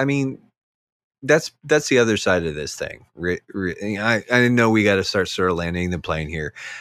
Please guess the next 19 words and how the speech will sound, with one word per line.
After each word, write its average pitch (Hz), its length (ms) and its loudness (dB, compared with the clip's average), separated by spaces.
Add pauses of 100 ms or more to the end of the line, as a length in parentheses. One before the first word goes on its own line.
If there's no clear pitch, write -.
(140)
Um, 82 400 0 (360)
you 90 120 -6
know, 76 240 -8 (160)
but 117 480 4 (600)
this 127 280 0
is, 135 200 0
in 139 180 0
a 123 80 4
way, 110 180 6
this 101 260 -2
is 101 160 -4
really 107 280 2
about 87 320 0
sort 92 260 -4
of 82 340 -4 (360)
enjoying 98 600 0
what 87 240 -2
you 78 140 -4
own, 69 220 -10